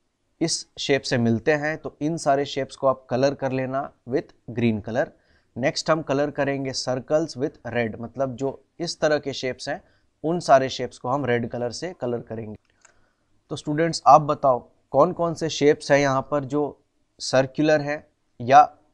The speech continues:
इसके जैसे दिखते हैं। तो सबसे पहले ये एक शेप है, तो इसे आप कलर कर लेना with red color। और क्या क्या सर्कल्स हैं, तो यहाँ पर है एक सर्कल, ये है एक सर्कल, ये है एक सर्कल, और क्या क्या सर्कल्स हैं यहाँ पर?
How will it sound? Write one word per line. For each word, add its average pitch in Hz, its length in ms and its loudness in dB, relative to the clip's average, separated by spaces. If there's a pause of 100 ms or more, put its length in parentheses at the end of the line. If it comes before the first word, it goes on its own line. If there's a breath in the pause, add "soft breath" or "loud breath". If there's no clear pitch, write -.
(120)
इसके 156 280 -2
जैसे 143 280 -2
दिखते 131 280 -8
हैं। 151 280 -8 (420 soft breath)
तो 120 60 -16
सबसे 139 240 -10
पहले 156 440 -4 (100)
ये 135 300 0
एक 117 180 -6
शेप 117 300 -10
है, 151 160 -10 (320)
तो - 120 -20
इसे 151 200 0
आप 151 240 6
कलर 127 220 -2
कर 123 180 -6
लेना 123 280 -4
with 120 200 -8 (240)
red 123 220 -2
color। 143 240 -2 (600)
और 147 180 8
क्या 151 160 0
क्या 147 160 -6
सर्कल्स 143 500 -4
हैं, 156 180 -6 (420)
तो 113 60 -8
यहाँ 113 360 0
पर 139 140 2
है 135 220 0
एक 135 100 -8
सर्कल, 139 440 -4 (720)
ये 120 200 0
है 139 240 0
एक 139 120 -6
सर्कल, 135 460 -4 (800)
ये 117 220 -2
है 139 220 -2
एक 135 120 -6
सर्कल, 135 400 -4 (560)
और 147 200 4
क्या 156 140 0
क्या 151 160 -4
सर्कल्स 143 480 -4
हैं 143 80 -4
यहाँ 143 200 -4
पर? 143 300 -6